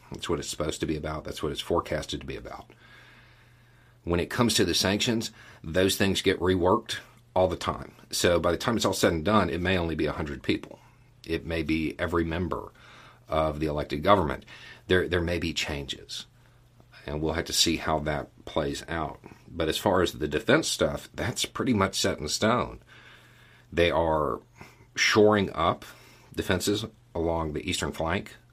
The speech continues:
of nato, and American troops are preparing to enter that phase like it was during the Cold War, where there were just tens of thousands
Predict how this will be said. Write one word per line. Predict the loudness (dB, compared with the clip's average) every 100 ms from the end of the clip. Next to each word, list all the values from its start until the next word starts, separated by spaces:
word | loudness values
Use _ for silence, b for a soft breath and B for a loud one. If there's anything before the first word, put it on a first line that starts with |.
| _
of | -8 -4
nato, | -2 -2 -4 -10 b b b b -20 _
and | -10 -8 -6 -6 -8 -12 b b b b b b b b b b _ _
American | 0 2 2 -2
troops | 0 0 2 -2 -4 -10 -2
are | 0 0 0 -4 -8 _ _ _ _ _ -20 -20 _
preparing | -6 -2 4 4 4 2
to | 2 2 2 -2 0
enter | 2 4
that | 2 2
phase | 4 4 2 -2
like | -2
it | -2
was | -2 -2 -4
during | -8 -6 2 4 4
the | -2
Cold | 0 0 0 -8
War, | -12 -12 -14 -20 b b _ -20 b b b b b b _ -6
where | -2 0 -2 -4 -8 -20 -16
there | -2 0
were | 0 -2 -4 B B B B B -14
just | -4 -4 -4
tens | -4 2 2 0
of | -4
thousands | 0 0 0 -8 -12